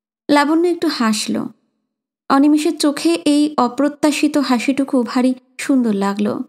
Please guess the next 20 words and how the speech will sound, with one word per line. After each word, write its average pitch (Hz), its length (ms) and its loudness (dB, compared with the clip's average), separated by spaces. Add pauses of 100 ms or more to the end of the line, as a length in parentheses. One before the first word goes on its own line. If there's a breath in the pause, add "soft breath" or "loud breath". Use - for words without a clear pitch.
(1040)
বিনয়ের 302 440 4
ছেলের 339 320 2
তুলনায় 330 500 2
তার 294 260 0
স্ত্রীকে 285 500 0
সুশ্রী 269 480 0
বলা 196 280 2
যায়। 185 240 -4 (840)
রং 262 300 4
ফর্সা, 277 640 2
টানা 240 480 2
নাক, 220 320 2
চোখ, 247 420 -2 (460)
মুখের 302 300 4
গড়নের 294 460 4
মধ্যে 311 360 2
বেশ 285 460 2
একটু 277 240 2
মিষ্টত্ব 254 680 2
আছে। - 380 0